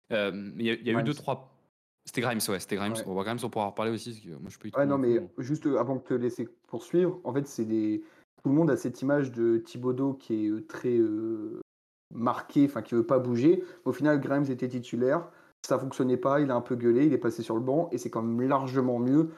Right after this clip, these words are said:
Speaker 2: depuis qu'il est sur le banc et qu'il a beaucoup plus de, de ballons.
Speaker 1: Tu
Speaker 2: Alors,
Speaker 1: m'étonnes.
Speaker 2: je sais, je sais que toi, t'es pas, t'es pas très fan,
Speaker 1: Non.
Speaker 2: mais quand même, entre le moment où il était titulaire et où il est passé sur le banc, il y a eu une, quand
Speaker 1: C'est
Speaker 2: même
Speaker 1: mieux.
Speaker 2: un, une sacrée
Speaker 1: C'est mieux.
Speaker 2: différence.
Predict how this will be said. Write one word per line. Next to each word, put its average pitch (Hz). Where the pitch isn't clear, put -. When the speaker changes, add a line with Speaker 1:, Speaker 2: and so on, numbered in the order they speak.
Speaker 2:
depuis 123
qu'il 127
est 127
sur 120
le 113
banc 160
et 160
qu'il 120
a 113
beaucoup 120
plus 127
de, 117
de 120
ballons. 127
Speaker 1:
Tu 123
Speaker 2:
Alors, 120
Speaker 1:
m'étonnes. -
Speaker 2:
je 127
sais, 143
je -
sais 160
que 160
toi, 147
t'es 175
pas, 120
t'es 120
pas 123
très 123
fan, 160
Speaker 1:
Non. 98
Speaker 2:
mais 123
quand 139
même, 160
entre 139
le 131
moment 139
où 143
il 131
était 123
titulaire 135
et 123
où 123
il 120
est 117
passé 113
sur -
le 117
banc, 151
il 131
y -
a -
eu 117
une, 120
quand 120
Speaker 1:
C'est -
Speaker 2:
même 113
Speaker 1:
mieux. -
Speaker 2:
un, 113
une 117
sacrée 135
Speaker 1:
C'est 117
mieux. 117
Speaker 2:
différence. -